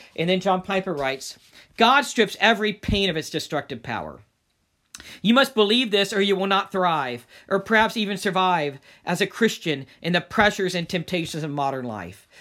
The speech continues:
We will not survive, we will not thrive as Christians if we do not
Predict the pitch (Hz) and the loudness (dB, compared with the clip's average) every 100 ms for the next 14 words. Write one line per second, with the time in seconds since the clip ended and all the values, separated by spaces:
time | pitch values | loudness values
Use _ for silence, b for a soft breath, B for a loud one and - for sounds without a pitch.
0 | B 208 214 240 240 226 214 196 196 180 | B 2 2 2 2 0 0 2 2 2
1 | 185 214 226 220 208 196 196 180 165 165 | 0 2 0 0 0 2 4 2 -2 -10
2 | - 196 185 165 151 - B 175 156 180 | -4 -2 -2 -8 -10 -14 B -8 -4 -4
3 | 180 202 196 190 | -2 -2 -2 -4